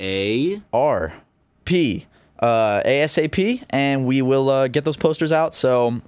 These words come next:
Speaker 2: um, if you ordered, like, a shirt and a poster, we are shipping them separately. So the shirt or whatever you ordered should come out. You should get that before the poster. But the posters are still coming.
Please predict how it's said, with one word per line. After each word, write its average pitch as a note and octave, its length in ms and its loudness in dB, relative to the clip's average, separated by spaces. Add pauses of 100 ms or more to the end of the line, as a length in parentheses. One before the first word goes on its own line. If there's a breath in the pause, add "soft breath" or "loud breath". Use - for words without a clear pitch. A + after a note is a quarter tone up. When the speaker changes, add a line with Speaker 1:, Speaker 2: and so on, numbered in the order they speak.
Speaker 2:
um, A2+ 420 0
if B2+ 160 -2
you D#3+ 100 2
ordered, D3+ 360 0
like, B2+ 160 0
a G#2+ 40 -2
shirt C3+ 300 0
and B2 140 0
a B2+ 40 -4
poster, C#3+ 460 -2
we A2 320 0
are G#2+ 80 2
shipping A2+ 260 -2
them G2+ 120 -2
separately. B2+ 420 -2
So A#2+ 180 -2
the G2 100 -4
shirt C3+ 380 -4
or A2 140 0
whatever G#2 420 -2
you F#2+ 180 -4
ordered F#2+ 340 -2
should - 240 -6
come G#2 180 -2
out. F#2 300 -4
You A#2 80 -2
should A2 160 -2
get A2+ 100 -2
that G#2 160 -2
before G#2 240 -4
the F#2 60 -4
poster. G2 340 -4
But G#2 120 -6
the - 40 -6
posters E3+ 340 -2
are C3+ 60 -4
still D3 220 -2
coming. E3+ 260 0